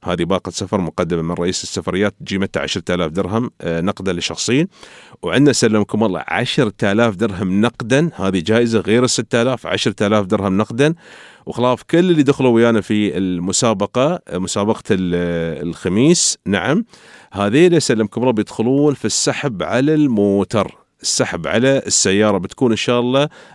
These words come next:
السيارة الثالثة هالأسبوع، السيارة الثالثة هالأسبوع. الأسبوع اللي طاف سحبنا على السيارة و-، وكذلك على فكرة أول، آه، أول فايز يا استلم موتره وروح، نعم، نبارك له.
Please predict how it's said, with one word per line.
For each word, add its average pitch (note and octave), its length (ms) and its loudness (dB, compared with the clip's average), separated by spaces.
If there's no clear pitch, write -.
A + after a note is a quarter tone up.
السيارة A2 760 2
الثالثة A#2+ 800 -2
هالأسبوع، F2+ 440 -2
السيارة G#2+ 800 2
الثالثة A#2+ 560 -2
هالأسبوع. F#2 360 -2
الأسبوع A#2 260 -2
اللي B2+ 120 2
طاف C3+ 380 -2
سحبنا C3+ 640 0
على G#2+ 180 0
السيارة C3 720 2
و-، F#2+ 480 -2
وكذلك A2+ 400 0
على G#2+ 180 -2
فكرة A2+ 260 -2
أول، A#2 640 4
آه، D#2 240 -8
أول A#2 320 4
فايز A#2 400 0
يا A2+ 60 4
استلم A2+ 360 0
موتره A#2 500 -2
وروح، A#2+ 680 0
نعم، G2 360 0
نبارك G#2 460 0
له. C#3+ 200 4